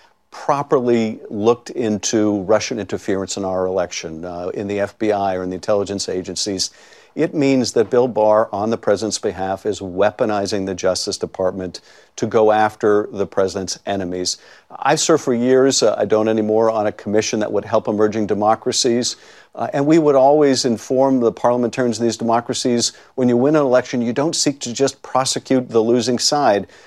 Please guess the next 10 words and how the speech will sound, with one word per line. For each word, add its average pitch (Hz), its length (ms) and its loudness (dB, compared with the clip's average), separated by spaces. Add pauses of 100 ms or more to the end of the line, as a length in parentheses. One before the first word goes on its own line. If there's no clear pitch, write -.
(120)
But 123 160 2
this 151 240 0
is 147 80 -4
what 147 220 0
Bill 123 160 4
Barr 110 400 4
is 107 160 -2
seeking 107 320 -2
to 107 80 -10
do. 104 420 0